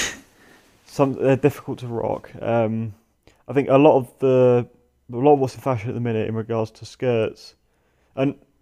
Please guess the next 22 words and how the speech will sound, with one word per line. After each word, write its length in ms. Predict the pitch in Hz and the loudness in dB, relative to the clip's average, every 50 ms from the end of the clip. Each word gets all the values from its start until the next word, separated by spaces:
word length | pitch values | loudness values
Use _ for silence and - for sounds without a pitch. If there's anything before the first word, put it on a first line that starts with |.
| _ | _
sorry 380 | - - - 151 151 147 131 117 | -8 -2 2 4 4 6 4 2
for 100 | - - | 0 -2
any, 300 | - 117 123 120 120 107 - _ _ _ _ _ - | -4 -2 -2 -2 -4 -4 -6 _ _ _ _ _ -6
uh, 240 | 113 113 110 110 - - | -4 -2 -2 -2 -4 -6
mask 460 | - 78 127 123 117 107 - - - _ | -6 -4 -2 -2 -2 -4 -8 -12 -20 _
presenting 400 | - 113 120 120 117 - 117 110 | -10 -6 -6 -6 -6 -6 -10 -10
people 260 | - 117 113 - 104 | -10 -10 -12 -12 -12
here. 160 | 92 98 98 | -10 -8 -6
We're 120 | 95 104 101 | -6 -6 -4
gonna 180 | 120 113 113 | -4 -4 -2
go 160 | 104 113 110 | 0 0 -2
off 140 | 110 101 - | -2 -4 -8
into 100 | 113 107 | -12 -10
a 40 | 101 | -8
bit 80 | 110 107 | -8 -8
of 60 | 101 | -8
a 40 | 107 | -8
tangent 320 | - - 117 107 101 - | -10 -8 -10 -10 -10 -12
about 160 | - - - - | -14 -16 -14 -10
femme 220 | - 117 113 107 | -8 -6 -6 -6
fashion 400 | - 117 110 107 - - 107 95 | -6 -6 -8 -8 -8 -12 -14 -12
here, 240 | 95 92 95 98 | -10 -10 -10 -10